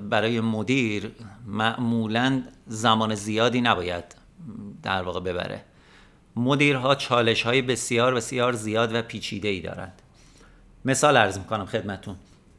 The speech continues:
یه موقع شما تصمیم می‌گیرید یک جنسی رو تولید بکنید در یک کارگاهی به عنوان یک قطعه مکمل. ما نمونه‌های خیلی زیادی رو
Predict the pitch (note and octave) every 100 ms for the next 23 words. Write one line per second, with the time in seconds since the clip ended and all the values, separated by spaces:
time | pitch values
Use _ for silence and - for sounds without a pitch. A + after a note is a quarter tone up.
0 | - - - A#2+ D#3+ E3 D#3+ D3+ D3+ C3
1 | - E3 E3 D#3 D3+ C#3 C3+ A#2+ C3 D3+
2 | D3 D3 C#3+ A2 G2+ F#2 F2+ F#2+ G2 -
3 | - _ _ _ - - - - - _
4 | _ - A2+ A2 A#2 A#2+ - A#2 A2 G#2+
5 | G2 F#2+ A#2 A#2 B2+ C3+ - B2+ A2+ -
6 | C#3+ C#3+ B2 B2+ G#2+ A#2 A2+ C3+ C#3 B2
7 | A2+ C3+ C3+ A#2+ A2 A2+ A#2+ C3+ C3+